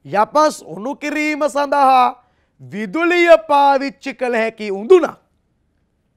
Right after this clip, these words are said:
විලියම් සීමන්ස් හදනවා එක්දාස් අටසිය කීයේදීද?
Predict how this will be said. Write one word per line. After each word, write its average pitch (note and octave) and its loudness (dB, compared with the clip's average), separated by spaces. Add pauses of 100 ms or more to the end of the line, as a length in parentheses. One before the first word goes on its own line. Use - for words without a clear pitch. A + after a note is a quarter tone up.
(100)
විලියම් A3+ -6
සීමන්ස් G3 -10
හදනවා D#3+ -8 (560)
එක්දාස් G3+ -6
අටසිය G3 -10
කීයේදීද? F#3 -12